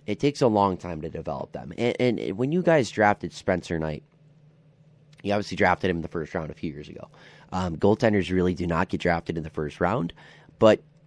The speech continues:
when you draft a goaltender in the first round, I think everybody's expectations is this guy should just be able to come in and, and be that guy. He should be able to be, you know, a Ryan Miller type level goaltender, for example.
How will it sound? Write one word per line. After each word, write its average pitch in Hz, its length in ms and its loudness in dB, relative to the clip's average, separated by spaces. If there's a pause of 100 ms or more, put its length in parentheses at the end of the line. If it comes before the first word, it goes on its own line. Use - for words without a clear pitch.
(200)
when 107 240 2
you 131 80 4
draft 120 360 6
a 113 40 -8
goaltender 104 400 2
in 92 100 2
the 87 80 0
first 87 300 -2
round, 85 260 0
I 95 160 0
think 127 380 -4
everybody's 90 500 0
expectations - 880 -8
is 76 220 -8
this 90 200 -2
guy 90 220 2
should 85 220 -10
just - 180 -12
be 82 140 -4
able 80 160 -6
to - 80 -12
come 110 240 -4
in 85 240 -6 (680)
and, 98 200 -4
and 85 180 -4
be 80 160 -8
that 78 240 -8
guy. - 220 -8
He 92 200 -8
should 92 300 -2
be 87 180 -2
able 85 200 -2
to 90 240 -8
be, 85 440 -4 (760)
you 98 100 0
know, 90 160 4
a 92 100 4
Ryan 92 480 2
Miller 85 400 2 (460)
type 113 300 0
level 92 320 -2
goaltender, 82 500 -4
for 82 220 -2
example. 80 640 -4